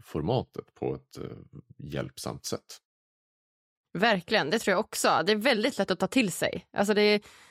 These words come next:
Speaker 2: väldigt lätt att ta till sig. Det är inte så att man så här funderar eller så här, "Åh, vad menar nu? Det där var krångligt och det var en så här något svå-, svårt att förstå" och så, utan det är verkligen så här, "Det här och det här leder till det här", typ. Alltså lite så här kort-, kortfattat, enkelt,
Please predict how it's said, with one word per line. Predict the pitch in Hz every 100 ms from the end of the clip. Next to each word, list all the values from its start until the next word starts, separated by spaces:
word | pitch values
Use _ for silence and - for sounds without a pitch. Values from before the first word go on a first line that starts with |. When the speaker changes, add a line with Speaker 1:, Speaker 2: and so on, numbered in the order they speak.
| - -
Speaker 2:
väldigt | 185 277 214 214
lätt | 180
att | 160
ta |
till | 165 156 156
sig. | - 135
Det | 180
är | 202
inte | 185 175
så | 196 196
att | 175 -
man | 156
så | 165
här |
funderar | 165 196 175 190 208 185 170 165
eller | 160 160
så | 160
här, | 165
"Åh, | 202
vad | 214
menar | 208 208
nu? | 202 214
Det | 202
där | 185 208
var | 196
krångligt | - 220 208 180 190 196
och |
det | 190
var | 185 185
en | 180
så | 175
här | 165
något | 165 165 - - - - - -
svå-, | - - 185 190 185
svårt | - 196
att | 170
förstå" | - - 220 208
och | 175 165 160 160
så, | - 165 160
utan | 170 180
det | 196
är |
verkligen | 185 202
så | 190
här, | 143 139
"Det | 170
här | 233 302 302 -
och | -
det | 220
här | 170 156 -
leder | 151 147
till | -
det | 143
här", | 160 - -
typ. | 156 - -
Alltså | 208 220
lite | 190 190
så |
här | 180
kort-, | - 214 _ - -
kortfattat, | - 247 _ - 202 202 175
enkelt, | - 185 175 - 165 160 170 -